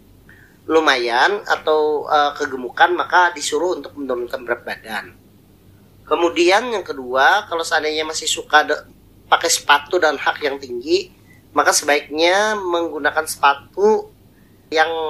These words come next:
flat, jangan memakai hak yang tinggi.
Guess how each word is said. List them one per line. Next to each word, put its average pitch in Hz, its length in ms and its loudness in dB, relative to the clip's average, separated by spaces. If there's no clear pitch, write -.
flat, 165 400 2
jangan 151 480 0
memakai 143 480 0
hak - 400 -2
yang 123 160 -10
tinggi. 117 480 -10